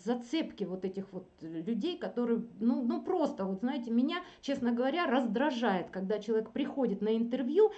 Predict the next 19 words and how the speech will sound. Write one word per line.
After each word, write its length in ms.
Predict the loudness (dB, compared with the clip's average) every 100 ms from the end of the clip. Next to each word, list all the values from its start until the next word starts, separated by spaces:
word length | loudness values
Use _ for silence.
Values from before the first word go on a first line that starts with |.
| -6
и 100 | 0
рассказывает 640 | 2 2 2 2 2 0 0
нам 180 | 0 0
вот 120 | -2
какие-то 420 | -6 -6 -4 -4
сказки 440 | -8 -2 -2 -2 -6
про 200 | -4 -4
то, 160 | -2
какой 320 | -4 -2 0
он 100 | 2 2
белый 300 | 2 0 0
пушистый, 560 | -4 -4 -2 -2 -4
при 160 | -8 -6
том, 220 | -4 -6
что 180 | -4 -6 -6 -10
сделала 540 | -6 0 2 4 4 2
все, 300 | -2 -4 -4
чтобы, 400 | -2 2 2 0 -8 -16 -6
м, 280 | 0 0